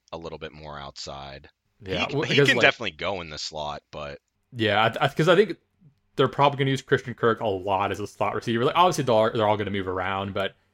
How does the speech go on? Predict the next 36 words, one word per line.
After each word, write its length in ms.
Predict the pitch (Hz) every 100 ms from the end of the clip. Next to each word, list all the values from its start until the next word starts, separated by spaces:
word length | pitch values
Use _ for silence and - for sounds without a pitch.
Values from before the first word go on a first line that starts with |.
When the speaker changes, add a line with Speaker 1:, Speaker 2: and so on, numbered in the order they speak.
| _
Speaker 2:
as 100 | 107
far 260 | 135 123 117
as, 200 | 110 95
like, 220 | 92 90 _ _ _ _ _ _
where 240 | 113 117
they're 120 | 110 110
gonna 220 | 110 104
be 160 | 95
most, 420 | 95 92 98 101 117
I 60 |
think 260 | 104 101 _
Christian 280 | 120 - 113
Kirk's 280 | 104 95
gonna 160 | - 98
be, 160 | 92 92
like, 220 | 85 -
mostly 480 | 87 90 - 101 95
the 100 | 98
slot, 380 | - 104 104 -
and 100 | 202
that's 140 | 196
obviously 320 | 139 120 117
where 80 | 95
he's 100 | 82
best. 380 | - 95 - - _
And 80 | 147
they 40 | 160
can 60 |
Speaker 1:
Mm-hmm. 40 | -
Speaker 2:
still 200 | 120 92
win, 320 | 92 90 87 - _ _ _
but 260 | 107 98 107
I 60 | 101
think 220 | 120 107
the, 240 | 101 92
the 160 | 87 95